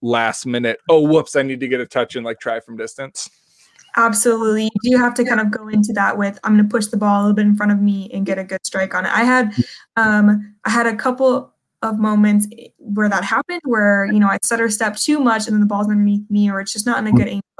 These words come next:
Speaker 2: Um, and then, you know, obviously I had my Rutger-, Rutgers goal, was, which was
Speaker 1: Mm-hmm.
Speaker 2: just, I like shooting from distance, so that was just kind of my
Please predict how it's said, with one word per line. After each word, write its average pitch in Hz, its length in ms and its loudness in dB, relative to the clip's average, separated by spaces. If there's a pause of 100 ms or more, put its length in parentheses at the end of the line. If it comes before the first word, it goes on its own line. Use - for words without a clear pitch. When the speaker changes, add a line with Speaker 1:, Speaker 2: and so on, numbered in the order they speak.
(520)
Speaker 2:
Um, 202 300 0
and 214 100 2
then, 220 240 4
you 220 60 2
know, 208 80 2
obviously 196 460 -2
I 196 80 -4
had 196 200 -8
my 185 60 -8
Rutger-, 214 420 -6 (180)
Rutgers 226 400 -2
goal, 208 220 -2
was, 202 260 -4
which 208 200 -4
was 208 180 4
Speaker 1:
Mm-hmm. 240 120 0
Speaker 2:
just, 220 80 -2 (1080)
I 202 80 -4
like 208 180 0
shooting 208 320 0
from 208 120 0
distance, 226 460 -2
so 208 80 -2
that 202 160 0
was 208 100 -2
just 208 160 -4
kind 208 140 -2
of 202 80 -2
my 196 240 -2